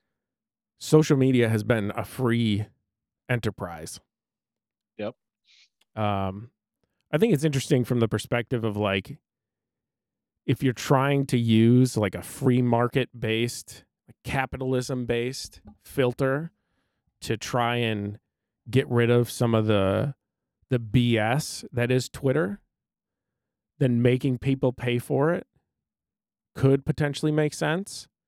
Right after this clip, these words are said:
Speaker 1: The
Speaker 2: Mm-hmm.
Speaker 1: problem is, I think you're gonna get less engagement, so people just go somewhere else. Like, they'll go to Reddit or back to Facebook or wherever it is. You know what I mean?
Speaker 2: Yeah, I'm, I'm donezo with Facebook, man.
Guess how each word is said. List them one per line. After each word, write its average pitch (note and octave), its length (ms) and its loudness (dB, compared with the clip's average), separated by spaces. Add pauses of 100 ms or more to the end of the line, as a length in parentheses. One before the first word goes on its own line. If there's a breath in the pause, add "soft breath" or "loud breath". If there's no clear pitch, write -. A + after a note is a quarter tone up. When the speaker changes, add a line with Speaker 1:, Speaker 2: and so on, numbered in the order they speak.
(420)
Speaker 1:
The B2 100 -6
Speaker 2:
Mm-hmm. A2+ 80 -10
Speaker 1:
problem C3+ 320 2
is, B2 160 2
I A#2+ 80 2
think A#2 160 -2
you're A#2 160 2
gonna A#2 140 0
get A2+ 100 2
less G#2 220 -2
engagement, G2 560 -4
so - 80 -16
people A2 260 -2
just G2 260 -8
go G2+ 280 0
somewhere G2 320 -4
else. F#2 160 -6
Like, G2 100 -8
they'll G2+ 100 -4
go G2 140 -4
to F#2+ 80 0
Reddit F#2+ 380 0
or E3+ 180 -8 (260)
back F#2 220 -12
to G2+ 80 -16
Facebook G2 560 -10
or F#2 160 -14 (140)
wherever G#2 400 0
it G2 60 -4
is. F#2 220 -8
You A2+ 80 -8
know G#2 100 -4
what F#2+ 100 -8
I F#2 40 -8
mean? G2 300 -8 (760)
Speaker 2:
Yeah, G#2 300 -6
I'm, G#2+ 220 -12 (160)
I'm B2+ 120 -10
donezo A2+ 460 -4
with G#2+ 120 -6
Facebook, A2 560 -6
man. G#2 340 -8